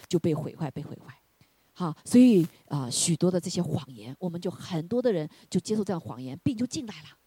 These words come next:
啊，有，因为有的病是造成我们自己造成的，可能不是那种哈，但是有的是病背后是有灵的，就是有人说的癌症啊，癌症背后是有灵的，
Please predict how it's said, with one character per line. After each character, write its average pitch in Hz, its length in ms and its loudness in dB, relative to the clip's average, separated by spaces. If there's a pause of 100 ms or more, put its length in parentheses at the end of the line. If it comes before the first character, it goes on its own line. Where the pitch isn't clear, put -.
(1040)
啊， 247 100 -2
有， 247 240 12
因 254 80 -4
为 277 80 0
有 208 160 10
的 - 100 4
病 330 180 2
是 214 120 -2
造 180 200 2
成 175 160 0
我 165 120 0
们 156 180 -4
自 233 140 -10
己 151 100 -6
造 165 160 -2
成 135 160 -6
的， 135 80 -10 (260)
可 - 80 -12
能 156 80 -10
不 151 120 -6
是 190 100 -10
那 175 100 -6
种 135 160 -12
哈， 143 200 -14 (240)
但 285 100 -2
是 302 80 -2
有 226 160 2
的 - 80 -8 (460)
是 - 160 -14 (120)
病 208 240 -4 (240)
背 285 140 0
后 240 140 0
是 202 100 -2
有 165 80 2
灵 156 260 -6
的， 226 120 2 (880)
就 247 100 2
是 233 80 8
有 190 40 4
人 175 60 0
说 175 80 -2
的 196 180 -2
癌 175 160 -10
症 208 180 -4
啊， 143 160 -8
癌 196 80 -2
症 277 140 -4
背 277 200 -2
后 254 80 2
是 175 120 -6
有 117 100 -6
灵 135 220 -12
的， - 120 -6